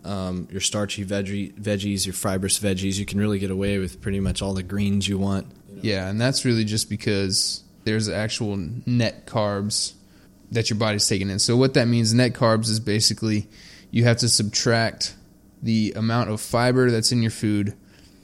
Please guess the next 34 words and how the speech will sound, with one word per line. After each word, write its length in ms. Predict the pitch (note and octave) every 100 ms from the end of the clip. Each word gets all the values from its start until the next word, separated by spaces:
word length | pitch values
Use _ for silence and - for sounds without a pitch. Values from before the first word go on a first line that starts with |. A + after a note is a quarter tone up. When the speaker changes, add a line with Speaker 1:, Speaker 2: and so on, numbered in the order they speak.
| - -
Speaker 2:
from 280 | - B2 A2+
the 80 |
carbohydrates. 880 | G2+ A2 G2 F#2+ F#2 - D#2 - - -
So 140 | -
say 120 | A2+
you 140 | A2+ A2+
have 140 | G2+
thirty 380 | - - B2 B2+
grams 320 | B2 A#2 A2+
of 120 | A2+ -
carbs 440 | A#2 A#2+ A#2 A#2
and 100 | G#2+
you 60 | G#2
have 140 | F#2+
fifteen 460 | - A#2+ - A#2+ A2
grams 320 | A2 G#2+ G2+
of 80 | G2
fiber 400 | - A#2 A2 G#2
in 160 | G#2
there 220 | G#2 G2+ G2+
in 100 | G#2+
your 100 | G#2+
broccoli. 560 | F#2+ A2 G#2+ - G2+ G2+ - - - - - - - - -
You 100 | -
subtract 440 | A#2+ A2 - A#2+ A#2+
that, 140 | A2+
you're 120 | G#2
only 160 | A#2+ A2+
getting 240 | A2 F#2+
fifteen 440 | G#2 B2+ A2 A2+ G#2+
grams 280 | G#2 G2 F#2+
of 100 | -
carbs 400 | G2+ F#2 G#2 -
total, 340 | F#2+ F2 D#2